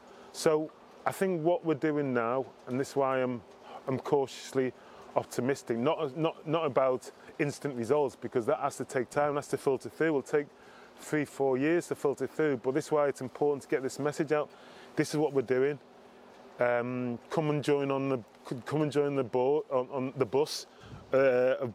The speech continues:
the, you know, the, the progress bus, as I would call it. Come and join it, because we're laying down some markers now where hopefully we'll see the benefits.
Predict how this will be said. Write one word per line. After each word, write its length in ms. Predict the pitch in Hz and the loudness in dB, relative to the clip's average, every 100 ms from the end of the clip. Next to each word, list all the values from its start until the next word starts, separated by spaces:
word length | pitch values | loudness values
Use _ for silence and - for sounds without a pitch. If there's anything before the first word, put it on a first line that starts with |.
| - | -4
the, 100 | 139 113 143 135 | -2 -2 -2 -2
you 80 | 131 | 2
know, 220 | 127 131 | 2 2
the, 180 | 120 110 - - - - | 0 -2 -8 -20 -8 -4
the 60 | |
progress 480 | - 160 151 143 135 | 0 2 4 2 -2
bus, 340 | - 143 151 131 | 0 -2 0 -2
as 80 | |
I 140 | 127 127 | 0 0
would 200 | 123 - | -2 -2
call 260 | 131 127 151 | -2 0 0
it. 100 | 151 - - - - | -4 -14 -20 -20 -8
Come 140 | 151 | -2
and 120 | 151 123 | -2 0
join 300 | 135 135 143 | 0 0 -2
it, 200 | 160 - | -4 -4
because 440 | 143 - 143 - - - - | -4 0 0 -2 -16 -20 -2
we're 140 | 127 135 | 2 4
laying 340 | 143 143 139 | 4 0 0
down 360 | 139 139 135 123 | 2 2 -2 -4
some 260 | - 127 | -4 -2
markers 420 | 131 135 131 131 113 | 0 -2 -2 -2 -2
now 320 | 117 127 156 | -2 0 0
where 380 | 135 123 135 131 | 2 4 2 0
hopefully 520 | 147 151 - 147 143 | -2 -2 0 0 0
we'll 120 | 139 | -2
see 200 | - 143 | -2 -2
the 100 | 135 | 0
benefits. 580 | 143 156 156 170 - | 0 -2 -4 -8 -10